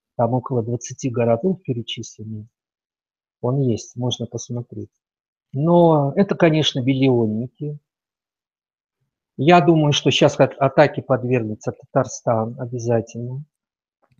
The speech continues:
потому что задача возмутить, э, мусульманское население этой замечательной республики. Не был еще там ни разу пока.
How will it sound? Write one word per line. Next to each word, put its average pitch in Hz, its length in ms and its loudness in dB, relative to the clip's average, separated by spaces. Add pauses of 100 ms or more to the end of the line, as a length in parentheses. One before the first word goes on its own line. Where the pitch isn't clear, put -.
(460)
потому 131 260 -2
что 131 200 -6
задача 117 1040 2 (200)
возмутить, 123 840 -8
э, - 40 -12
мусульманское 113 1160 -4
население 113 840 -2 (960)
этой 117 200 -2
замечательной 113 680 0
республики. 113 800 -10 (960)
Не 123 220 -2
был 113 160 -2
еще 127 200 -4
там 131 280 0
ни 131 60 0
разу 123 280 0
пока. 117 460 -6